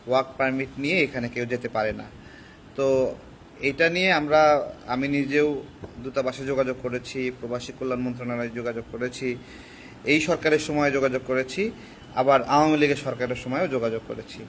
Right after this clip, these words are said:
তো আমার কাছে যেটা মনে হয়েছে যে লক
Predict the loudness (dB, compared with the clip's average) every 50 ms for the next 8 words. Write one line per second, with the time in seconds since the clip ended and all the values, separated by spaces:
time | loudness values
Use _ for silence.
0 | -18 -20 -20 -20 -20 -20 -20 -20 -20 -20 -12 -4 -2 0 2 2 2 2 0 -4
1 | -6 -4 -2 0 2 2 2 2 0 0 2 2 4 4 4 4 2 2 2 2
2 | 2 0 -2 0 0 2 0 0 0 -2 -4 -4 -4 -4 -4 -8 -12 -18 -20 -20
3 | -20 -14 -12 -10 -4 0 2 2 4 4 4 4 2 0 -2 -6 -12 -16 -16 -10
4 | -2 4 4 4 4 4